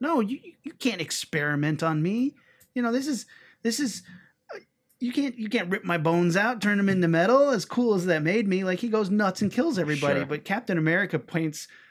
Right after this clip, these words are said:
Speaker 1: you know, horrendous government experimentations on human as a plus. <laughs>
Speaker 2: Fair enough. And I, I, I agree with that. There's a really great, um, story arc called Streets of Poison
Speaker 1: Yeah.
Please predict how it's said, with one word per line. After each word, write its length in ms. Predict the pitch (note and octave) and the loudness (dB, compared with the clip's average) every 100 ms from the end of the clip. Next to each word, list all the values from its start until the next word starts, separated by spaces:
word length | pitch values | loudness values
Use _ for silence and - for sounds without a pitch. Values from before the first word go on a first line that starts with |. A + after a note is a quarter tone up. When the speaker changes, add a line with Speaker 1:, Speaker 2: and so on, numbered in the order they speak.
| _ - | _ -6
Speaker 1:
you 140 | E3 | -2
know, 260 | C#3+ C#3 B2+ _ - | -2 -4 -10 _ 0
horrendous 520 | E3+ D#3+ E3+ E3+ D#3+ | 2 4 4 4 0
government 480 | - E3+ F3 E3 D#3+ | 2 2 4 2 0
experimentations 960 | D#3+ - E3+ E3+ D#3+ D#3 D#3+ D#3+ F3 | -2 -2 0 2 0 -2 -4 -2 -4
on 160 | D#3 D#3 | -4 -4
human 320 | C3+ F3 D3 | -2 0 0
as 160 | C#3+ D3 | -2 -6
a 60 | |
plus. 580 | - E3+ F3 - - - - _ | -8 -6 -6 -6 -6 -8 -10 _
<laughs> 240 | _ - F4 | _ 0 4
Speaker 2:
Fair 180 | C4 C4 | 4 4
enough. 260 | F2 G#2+ - | 0 -4 -4
And 100 | C3+ | -2
I, 280 | C3+ C#3 - | 0 0 0
I, 440 | C3+ C3+ C3 - | 0 2 0 -2
I 80 | B2+ | 2
agree 420 | D3 A#2+ G#2 C3+ D3 | 2 2 0 2 2
with 200 | A#2+ G2 | 2 -2
that. 280 | F2 - _ _ - | -4 -6 _ _ -2
There's 200 | B2 A#2 | 0 0
a 60 | |
really 320 | A2 A2+ B2+ B2 | 0 0 0 0
great, 380 | A#2+ A#2 A#2+ - | 0 2 0 -2
um, 520 | G2+ G2 F#2+ F2+ F2+ _ - _ _ _ _ _ _ | -2 -2 -2 -6 -10 _ -20 _ _ _ _ _ _
story 400 | - - C3 A#2 | -18 -4 0 2
arc 160 | G#2+ G#2 | 2 0
called 240 | A2 F#2+ | -2 -4
Streets 300 | - A2+ G#2 F#2 | -4 -8 -6 -10
of 100 | - | -4
Poison 540 | E3+ G3+ G#2 G2 G2+ _ - | 0 0 0 -4 -6 _ -8
Speaker 1:
Yeah. 200 | C#3 | -8